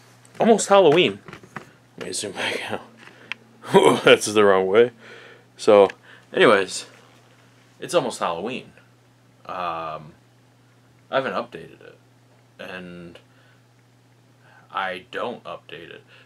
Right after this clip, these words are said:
So that calendar is mostly just for YouTube videos and to keep my schedule and everything going, when I should be filming a video,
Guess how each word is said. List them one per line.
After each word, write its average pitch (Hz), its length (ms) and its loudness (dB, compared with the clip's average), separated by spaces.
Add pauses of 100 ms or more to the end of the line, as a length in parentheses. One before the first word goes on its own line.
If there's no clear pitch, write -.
So 117 160 -10
that 127 180 -4
calendar 120 440 -6
is 101 100 -14
mostly 104 340 -10
just 98 180 -18
for - 120 -20
YouTube 104 380 -12
videos 87 420 -12
and 90 100 -16
to 87 60 -20
keep 107 180 -12
my - 120 -14
schedule 104 540 -4
and 92 100 -6
everything 90 420 -10
going, 87 320 -12 (380)
when 104 260 -6
I 101 120 -4
should 110 300 -10
be 104 220 -10 (180)
filming 104 380 -8
a 98 40 -12
video, 92 560 -8